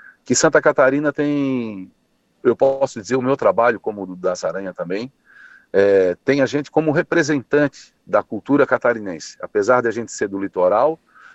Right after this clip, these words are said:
mesmo quando eu vou para o oeste, Chapecó, São Miguel,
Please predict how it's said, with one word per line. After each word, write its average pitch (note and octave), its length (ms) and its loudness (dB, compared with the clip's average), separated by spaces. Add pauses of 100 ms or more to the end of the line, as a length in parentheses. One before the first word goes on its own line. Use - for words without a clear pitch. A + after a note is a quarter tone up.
mesmo C3+ 380 -2
quando C3+ 160 0
eu A#2 80 2
vou B2 140 -2
para A2+ 200 2
o G2 100 0
oeste, A2+ 500 2
Chapecó, A#2 680 0
São - 200 -10
Miguel, G2 680 2